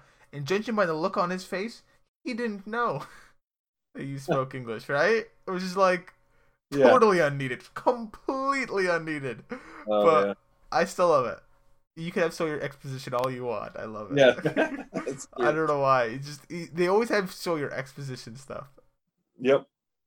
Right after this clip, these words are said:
Speaker 2: Yeah, no, so, so, because he's, he's the best.
Speaker 1: He's just great at it. So,
Speaker 2: But
Speaker 1: now
Speaker 2: this,
Speaker 1: they're
Speaker 2: she does yell here,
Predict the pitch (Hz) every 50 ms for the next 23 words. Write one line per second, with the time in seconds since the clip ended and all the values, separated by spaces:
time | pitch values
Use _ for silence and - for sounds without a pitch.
0 | _ _ _ _ _ _ 107 104 98 92 98 104 101 104 104 - - 120 - -
1 | 113 - - 113 113 113 113 120 117 117 123 120 135 127 120 - - 120 - -
2 | 120 120 127 123 120 117 110 _ _ - 113 120 120 117 120 117 120 - - -
3 | - - - _ _ _ _ _ _ _ _ _ - 127 123 - - - - -
4 | - - - - - 92 76 - - _ _ _ _ _ _ _ _ _ _ -
5 | 131 120 117 117 117 117 110 - - _ _ _ _ _ - 151 147 127 123 143
6 | 131 127 120 - - - - - 202 175 196 190 202 185 160 151 - - _ _
7 | _ 120 123 131 127 123 120 117 120 - 131 127 120 113 110 107 104 -